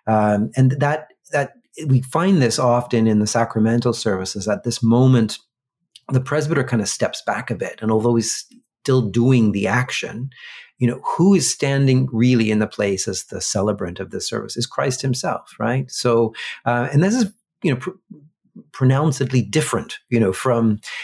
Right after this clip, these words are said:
uh, Western tradition, you know, where the baptismal formula in Latin, "Ego te baptizo in nomine Patris et Filii et Spiritus Sancti,"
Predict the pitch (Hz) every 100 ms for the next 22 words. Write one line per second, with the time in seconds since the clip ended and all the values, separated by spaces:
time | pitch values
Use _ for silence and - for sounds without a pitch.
0 | - 123 113 104 101 104 120 - - 117
1 | - 98 92 - - 90 - 98 101 104
2 | 98 104 101 - 123 113 117 107 98 120
3 | 165 135 104 95 95 87 104 185 135 90
4 | 92 107 110 107 107 - 101 92 - 170
5 | 156 - 113 113 107 104 104 104 104 113
6 | 113 - 107 - 104 - 110 110 - 110
7 | 107 104 - 165 139 101